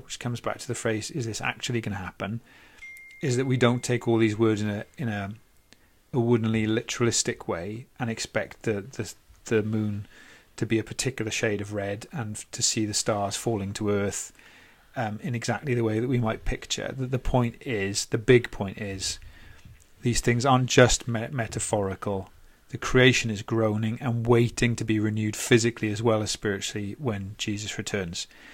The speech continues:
But alwa-, as always, in Revelation, we should be on guard against jumping straight to a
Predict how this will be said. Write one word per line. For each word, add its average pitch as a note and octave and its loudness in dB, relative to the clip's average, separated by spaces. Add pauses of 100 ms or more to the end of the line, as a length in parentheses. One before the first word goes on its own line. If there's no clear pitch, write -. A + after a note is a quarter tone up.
(360)
But A#2+ 8
alwa-, C#3 12 (140)
as D3+ 8
always, A2+ 10
in C3 4
Revelation, G#2+ 4
we A2 0
should - -4
be A2+ 2
on G#2+ 2
guard G#2+ 2
against G#2+ -2
jumping A2+ -2
straight - 0
to A2 -4
a G2+ -4